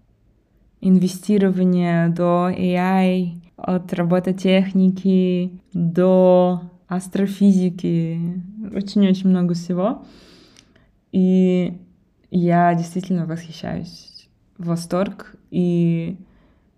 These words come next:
это просто одно из моих любимых занятий на свете — слушать истории и иметь такую честь записывать их вместе с, а, моими студентами. Спасибо, что вы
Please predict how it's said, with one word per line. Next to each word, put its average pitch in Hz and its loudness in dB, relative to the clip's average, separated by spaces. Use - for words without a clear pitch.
это 175 -6
просто 170 -4
одно 202 2
из 208 0
моих 180 -2
любимых 175 -2
занятий 175 -4
на 175 -4
свете — 190 -4
слушать - -4
истории 180 -2
и 180 0
иметь 180 0
такую 170 -6
честь - -8
записывать 185 -2
их - -8
вместе 180 -4
с, 170 -14
а, 175 -6
моими 180 -2
студентами. 180 -2
Спасибо, 208 0
что 202 -4
вы 196 2